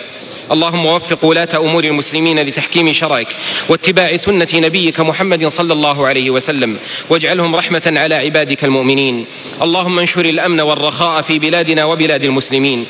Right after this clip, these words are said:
واكفنا شر الأشرار وكيد الفجار وشر طوارق الليل والنهار. ربنا آتنا في الدنيا حسنة وفي الآخرة حسنة وقنا عذاب النار. ربنا اغفر لنا ذنوبنا وإسرافنا في أمرنا وثبت أقدامنا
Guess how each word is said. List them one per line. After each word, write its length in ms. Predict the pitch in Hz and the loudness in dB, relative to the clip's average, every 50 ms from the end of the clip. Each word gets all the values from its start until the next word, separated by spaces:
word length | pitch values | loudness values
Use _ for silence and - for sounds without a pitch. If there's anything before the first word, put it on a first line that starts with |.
| - - - - - - | -10 -14 -14 -12 -4 0
واكفنا 420 | 131 165 - - - 185 185 180 165 | 0 2 2 2 -2 0 0 0 0
شر 280 | - - 185 165 160 | 0 0 0 0 0
الأشرار 560 | 156 160 143 131 - 156 170 165 147 139 - - - - - - - | 0 0 0 -2 0 0 -2 -2 -2 -4 -6 -10 -12 -16 -16 -6 0
وكيد 320 | - 151 - - 190 196 175 | 0 0 2 2 2 2 2
الفجار 680 | 180 165 - 165 160 139 131 180 185 185 165 139 - - - - - | 2 2 2 0 0 2 2 2 2 2 0 -2 -6 -10 -14 -6 0
وشر 360 | - 170 151 - 196 196 180 170 | 0 2 2 2 0 0 0 0
طوارق 480 | 170 170 160 160 156 156 156 156 - | 0 2 2 2 2 0 0 0 0
الليل 320 | 156 147 143 156 147 135 135 | 0 2 2 0 0 0 0
والنهار. 580 | 131 123 120 117 120 123 139 127 120 117 117 - - - - - - | 0 0 0 0 0 0 -2 -2 -2 -4 -6 -10 -14 -16 -10 -4 -2
ربنا 440 | 143 175 180 151 160 156 156 160 156 | 0 0 2 2 2 2 2 0 0
آتنا 260 | 147 - 151 143 135 | -2 0 0 0 0
في 80 | 131 - | 0 -2
الدنيا 340 | 147 131 139 147 143 131 120 | -2 -2 0 0 2 0 0
حسنة 380 | 117 165 165 - 160 139 139 - | 0 -2 0 0 2 2 2 2
وفي 260 | 147 135 131 127 131 139 | 2 2 2 2 2 0
الآخرة 460 | 131 131 123 - 147 143 135 - 147 | 0 0 -2 -2 -2 -2 -2 -2 -2
حسنة 360 | - 170 165 - 156 143 131 - | -2 0 0 0 0 0 2 0
وقنا 380 | 127 120 123 120 - 123 123 | 0 0 0 0 0 0 0
عذاب 280 | 113 101 123 117 113 110 | 0 0 2 0 2 2
النار. 400 | 113 113 117 123 117 107 - - - - - - - - - | 2 0 0 0 -2 -2 -4 -8 -10 -8 -8 -6 -4 -2 0
ربنا 300 | 165 170 165 156 170 160 | 0 0 0 0 0 0
اغفر 240 | 160 139 - 175 160 | 0 -2 -2 -2 0
لنا 240 | 156 156 147 147 139 | 0 0 2 0 0
ذنوبنا 500 | 135 151 147 170 170 143 151 147 143 135 | 2 2 2 2 2 2 2 2 2 2
وإسرافنا 680 | 135 139 151 160 - 170 170 175 165 - 165 156 151 147 | 0 0 0 -2 -2 0 0 0 0 0 0 0 0 0
في 200 | 139 151 156 170 | 0 0 0 0
أمرنا 320 | 180 170 156 151 147 139 | 2 2 0 0 0 0
وثبت 460 | 135 139 143 139 190 175 156 165 - | 0 0 0 -2 -2 0 0 -2 -2
أقدامنا 640 | 185 160 - 156 170 180 175 156 147 143 135 127 110 | -2 -4 -4 -2 0 0 0 2 0 0 0 0 -4